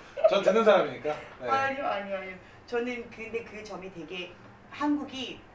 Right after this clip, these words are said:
Speaker 2: 되게 멋있어요. 그 한이 있어서 고통이 있어서
Speaker 1: 어.
Speaker 2: 어, 그 사연이 있어서 되게 재밌는 스토리가 많은 나라 같아요.
Speaker 1: 어.
Speaker 2: 근데 대신 어, 그만큼 근데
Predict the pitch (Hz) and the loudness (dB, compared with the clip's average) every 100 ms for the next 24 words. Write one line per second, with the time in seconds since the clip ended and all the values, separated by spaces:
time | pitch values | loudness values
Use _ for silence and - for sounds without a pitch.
0 | - - - 190 233 151 170 196 - 156 | -20 -20 -16 -10 -8 -8 -10 -12 -12 -10
1 | - - - 175 - - 359 381 320 294 | -10 -14 -12 -10 -8 0 0 0 -2 -2
2 | 190 190 185 196 202 190 190 233 196 156 | -4 -8 -2 -2 -2 -8 -12 -12 -12 -12
3 | 160 170 190 220 - 120 107 101 - 180 | -12 -4 0 0 -4 -12 -14 -12 -4 0
4 | 175 175 170 170 170 - - - - - | 2 0 -2 -4 -6 -10 -20 -20 -20 -20
5 | - - 381 403 359 285 - 165 180 170 | -16 -4 -2 0 -2 -4 -6 -10 -4 -4
6 | 151 - - 185 180 196 190 226 262 254 | -4 -8 -18 -16 -14 -12 -10 -8 -6 -6
7 | 240 - 330 277 214 - 160 156 - - | -8 -10 -8 -4 -4 -6 -10 -12 -12 -12
8 | - - - - 208 208 208 196 - - | -16 -16 -16 -12 -10 -8 -10 -12 -14 -12
9 | 202 220 214 - - - 196 196 277 294 | -2 -2 -2 -14 -20 -18 -10 -8 -4 -4
10 | 311 - - 170 160 160 151 - - - | -4 -12 -10 -4 -2 0 -2 -4 -10 -20
11 | - - - - - 285 330 320 302 226 | -20 -18 -18 -14 -6 2 2 2 -4 -4
12 | 190 226 208 | -2 0 -2